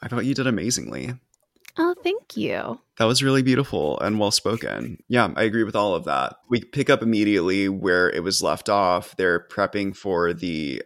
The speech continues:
Speaker 1: expedition into the Black Mountains, I E the Mountains of Madness, I E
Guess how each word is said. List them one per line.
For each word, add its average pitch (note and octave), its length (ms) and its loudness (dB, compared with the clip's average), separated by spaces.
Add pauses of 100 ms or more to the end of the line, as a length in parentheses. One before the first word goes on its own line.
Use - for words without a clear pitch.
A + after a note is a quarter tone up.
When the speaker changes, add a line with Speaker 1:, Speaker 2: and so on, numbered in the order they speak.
(160)
Speaker 1:
expedition E2+ 840 -2 (460)
into C3 480 8
the A#2 100 6
Black G2+ 340 8
Mountains, F#2+ 960 2 (120)
I G#2+ 120 6
E G#2+ 180 2
the G#2+ 100 0
Mountains G#2 300 2
of G2 80 -4
Madness, F2+ 760 2
I G2+ 140 2
E F2+ 600 -4